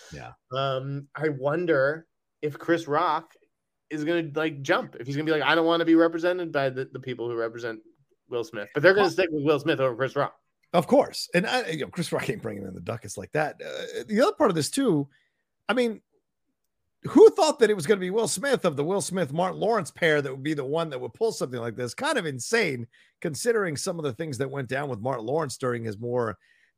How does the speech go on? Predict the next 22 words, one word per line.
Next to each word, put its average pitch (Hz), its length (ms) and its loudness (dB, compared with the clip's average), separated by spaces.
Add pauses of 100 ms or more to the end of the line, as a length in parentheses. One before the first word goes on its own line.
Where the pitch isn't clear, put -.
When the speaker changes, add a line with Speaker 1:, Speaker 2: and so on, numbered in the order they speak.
Speaker 1:
difficult 147 540 2
days 131 600 0
after 131 320 0
his 120 120 -6
fame 135 340 -2
hit 147 420 0
and 117 160 -12
some 131 160 -8
of 120 80 -12
the 113 60 -14
things 131 240 -12
that 110 60 -14
he 123 40 -12
was 107 120 -14
involved 123 360 -6
in. 104 100 -10
Kind 170 220 -6
of 127 60 -6
crazy 160 260 -4
to 110 60 -16
think 208 160 -6
about. 135 220 2